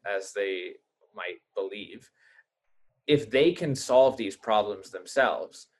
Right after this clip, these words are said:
and they can get through these challenges, then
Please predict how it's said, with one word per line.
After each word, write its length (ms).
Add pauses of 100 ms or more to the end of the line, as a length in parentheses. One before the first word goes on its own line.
(160)
and 460 (360)
they 220
can 220
get 220
through 320
these 240
challenges, 720 (220)
then 220